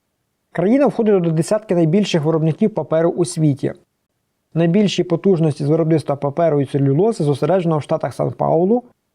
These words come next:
і Ріо-Гранді-ду-Сул. Здебільшого випускають папір, а на експорт переважно постачають хімічну целюлозу та паперову масу.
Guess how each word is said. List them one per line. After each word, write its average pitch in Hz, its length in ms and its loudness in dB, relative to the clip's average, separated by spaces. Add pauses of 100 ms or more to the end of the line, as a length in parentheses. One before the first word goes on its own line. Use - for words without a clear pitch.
і 180 260 2
Ріо-Гранді-ду-Сул. 165 1160 0 (1200)
Здебільшого 180 580 0
випускають 175 480 0
папір, 160 460 -2 (180)
а 156 100 -4
на 165 240 0
експорт 226 320 -2
переважно 170 480 0
постачають 156 500 -4
хімічну 175 540 0
целюлозу 165 600 0
та 147 180 -4
паперову 160 520 0
масу. 139 400 -4